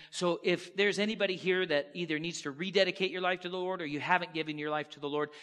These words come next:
I just ask you to simply slip up your hand where you're at, and I'd like to pray with you and, uh, uh, get you back into fellowship with the Lord.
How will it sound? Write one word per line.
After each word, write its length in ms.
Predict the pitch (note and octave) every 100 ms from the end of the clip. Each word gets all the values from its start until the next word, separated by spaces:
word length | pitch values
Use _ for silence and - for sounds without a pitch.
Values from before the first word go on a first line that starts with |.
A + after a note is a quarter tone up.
| - -
I 60 |
just 180 | G3+ F#3
ask 240 | E3+ D#3+
you 80 | D3+
to 80 | C3+
simply 380 | - D#3 D3 D3
slip 400 | - - D#3 D#3
up 140 | D3+
your 100 | C3+
hand 280 | B2 C#3+ D3
where 120 | C3+
you're 200 | C3+ B2
at, 280 | C#3 C#3+ - - - -
and 100 | D3
I'd 140 | D3
like 140 | D3
to 80 | -
pray 320 | - - C#3+
with 260 | C#3+ C#3 -
you 240 | C#3+ C#3 C3+ - - - _
and, 260 | C3+ C3 B2+
uh, 360 | B2+ B2 B2 - -
uh, 180 | C3+ C#3 C3+
get 180 | D3 -
you 60 | C3+
back 240 | C#3 C3+
into 100 | C#3
fellowship 480 | - C#3 C3+ - C3+
with 140 | C3
the 60 | B2+
Lord. 380 | B2+ B2+ B2